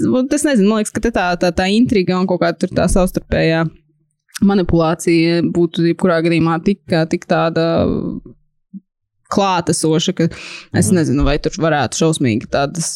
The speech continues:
Speaker 1: saites izveidoties, tev ar kaut kādu, nu, tādu baigais pārdzīvojums, līdzpārdzīvojums. Jo tā grāmata, es saku, viņa tāda, man liekas, drusku augsti ir arī uzrakstīta, ka tas,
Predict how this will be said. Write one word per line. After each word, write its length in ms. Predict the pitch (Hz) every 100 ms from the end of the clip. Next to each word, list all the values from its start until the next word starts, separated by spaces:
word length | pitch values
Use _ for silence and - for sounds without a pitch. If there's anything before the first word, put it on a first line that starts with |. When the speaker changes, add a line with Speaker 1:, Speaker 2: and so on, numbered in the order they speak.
| -
Speaker 1:
saites 640 | - - 151 151 185 190 165
izveidoties, 640 | 160 147 - 156 143 165
tev 200 | - 151
ar 100 | 156
kaut 220 | 165 - 165
kādu, 260 | 139 -
nu, 120 | 208 202
tādu 260 | 147 139
baigais 380 | - 131 117 -
pārdzīvojums, 760 | - 95 - 101 95 92 -
līdzpārdzīvojums. 1040 | - 104 - - - 92 92 90 - 202 - - - - - -
Jo 80 | 247
tā 140 | 247 240
grāmata, 300 | 254 277 214
es 60 |
saku, 180 | 214 208
viņa 100 | 196
tāda, 140 | 175
man 100 | 202
liekas, 160 | 180 165
drusku 260 | 185 - 160
augsti 380 | 175 - -
ir 60 | 160
arī 80 | 165
uzrakstīta, 600 | 165 151 160 - - -
ka 80 | -
tas, 220 | - 165